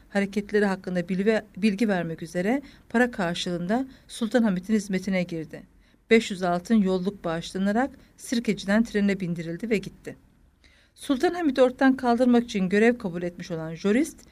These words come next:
çok geçmeden Sultanahmet, Hamit'in hafiyeliğini alarak Avrupa'ya döndü ve hayli hizmet etti.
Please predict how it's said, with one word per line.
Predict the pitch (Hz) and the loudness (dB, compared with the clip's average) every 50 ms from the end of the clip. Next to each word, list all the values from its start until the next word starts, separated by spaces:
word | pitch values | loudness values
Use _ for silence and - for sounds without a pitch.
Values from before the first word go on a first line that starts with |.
| _ _ _ - | _ _ _ -4
çok | - 220 208 - - | -4 -4 -4 0 0
geçmeden | 226 220 - 233 214 208 - 240 254 302 330 - - - _ | 0 2 2 2 0 2 2 2 2 2 0 -4 -12 -20 _
Sultanahmet, | - - 254 233 - 254 247 240 233 202 180 - - - - - | -8 -2 -2 0 2 4 6 6 6 4 2 -2 -8 -14 -20 -10
Hamit'in | - 202 196 202 - - 185 - 240 254 277 | -4 0 0 0 0 -2 -2 0 2 2 2
hafiyeliğini | 277 - 214 202 - 220 208 196 202 196 196 175 | 2 0 -4 -4 0 0 2 2 2 2 2 0
alarak | - 190 208 233 262 269 262 - - | 2 2 2 2 2 0 -2 -4 -2
Avrupa'ya | 202 208 202 190 196 - 185 180 175 175 | 0 0 0 0 -4 -4 -4 -4 -2 -2
döndü | 185 185 185 190 185 220 262 269 262 - - - _ _ - | -2 -2 -2 -2 0 2 2 2 0 -2 -10 -20 _ _ -2
ve | 185 226 240 | 2 2 2
hayli | 233 - 214 208 196 202 202 196 | 2 0 0 0 0 0 0 0
hizmet | 208 175 190 175 160 - - | -2 -2 -2 -6 -8 -8 -10
etti. | 139 - - - - - | -14 -16 -16 -18 -20 -20